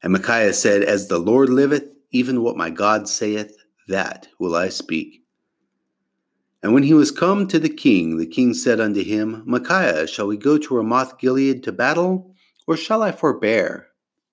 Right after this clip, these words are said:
And he said, "Go ye up and prosper, and they shall be delivered into your hand." And the king said to him, "How many times shall I adjure thee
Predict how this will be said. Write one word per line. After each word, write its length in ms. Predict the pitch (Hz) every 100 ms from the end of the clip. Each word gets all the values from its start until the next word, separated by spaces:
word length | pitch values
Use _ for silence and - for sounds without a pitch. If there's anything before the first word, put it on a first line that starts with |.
| _ _ _ _ _ _
And 100 | 90
he 120 | 101
said, 360 | 107 127 110 92
"Go 200 | 135 185
ye 280 | 151 117 113
up 300 | 143 - _
and 160 | 92 82
prosper, 760 | - 117 - - 76 69 - _ _
and 160 | - 92
they 80 | 110
shall 220 | - 101
be 100 | 87
delivered 640 | 80 85 82 107 117 117
into 340 | - 92 90 107
your 220 | 120 107
hand." 500 | 92 80 76 78 - _ _ _ _ _ _ _ _ _
And 140 | 78 85
the 40 |
king 280 | - 110 98
said 260 | - 104
to 100 | 98
him, 420 | 90 98 92 92 - _
"How 160 | - 117
many 180 | 170 160
times 380 | - 151 147 -
shall 180 | 127
I 120 | 113 110
adjure 460 | 95 92 120 147
thee 440 | 104 87 85 85